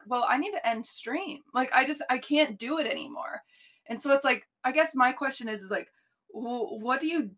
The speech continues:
w-, like, how do you, <laughs> how do you, like, how can you be successful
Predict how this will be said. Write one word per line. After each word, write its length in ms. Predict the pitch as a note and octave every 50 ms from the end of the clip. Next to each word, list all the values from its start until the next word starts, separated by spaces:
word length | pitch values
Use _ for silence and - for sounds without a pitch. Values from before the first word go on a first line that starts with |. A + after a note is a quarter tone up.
| _ _ _ -
w-, 240 | A3+ G#3 G3+ G3+ - -
like, 280 | A3+ A#3+ A3+ A3 - -
how 320 | - - - A#3+ C4 C4+
do 60 | C#4+
you, 180 | D4 C#4 - D4 - - - -
<laughs> 100 | _ - - -
how 140 | B3 B3+ -
do 120 | - F#4+
you, 140 | D#4+ E4 D4+ D4 -
like, 180 | D4 B3+ A3 - -
how 220 | - A#3+ C#4 D#4+
can 140 | G4 - G#4
you 120 | F#4 E4
be 140 | A3 A#3+ A#3+
successful 680 | A3+ - - - - A3 A3+ A3+ - - A3 G#3 - -